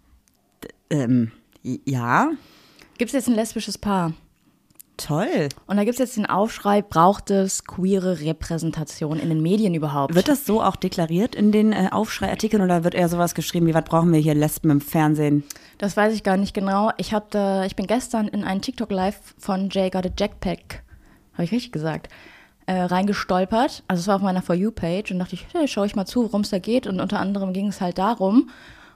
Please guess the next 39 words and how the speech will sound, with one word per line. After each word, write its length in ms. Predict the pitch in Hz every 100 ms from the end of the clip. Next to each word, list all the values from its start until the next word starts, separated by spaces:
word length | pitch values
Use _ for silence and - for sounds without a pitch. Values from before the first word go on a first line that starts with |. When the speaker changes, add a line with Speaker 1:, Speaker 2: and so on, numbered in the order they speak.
| -
Speaker 2:
Und 100 | 185
dann 100 | 190
dachte 260 | 196 190 220
ich 80 | -
so, 420 | 202 190 190 196 _ -
"Hm", 360 | 269 208 165 160
hab 120 | - 190
mit 140 | 190
Jay 120 | 214
noch 140 | 214 202
kurz 220 | 220 202
drüber 180 | - 196
gesprochen 440 | 185 - 196 233
und 120 | 233 196
Jay 80 |
meinte 300 | 190 208 220
auch, 140 | 220 208
es 140 | -
ist 80 | 202
vielleicht 240 | 190 190
ein 60 | 208
gutes 320 | 190 196 190
Podcast-Thema, 680 | - 196 214 214 - 220 208
weil 180 | 185 185
sie 120 | 180
das 300 | 185 - -
auch 320 | 185 185 185 - - -
jetzt 260 | - 185 -
noch 300 | 180 - - -
beschäftigt. 720 | 180 196 180 - - - - - -
Speaker 1:
Finde 200 | - 180
ich 80 | -
spannend. 300 | - 190 226
Das 160 | 196 170
heißt, 160 | 190
wir 100 | 185
reden 180 | 180 190
über 280 | 156 170 165
queere 640 | - - 190 190 190 185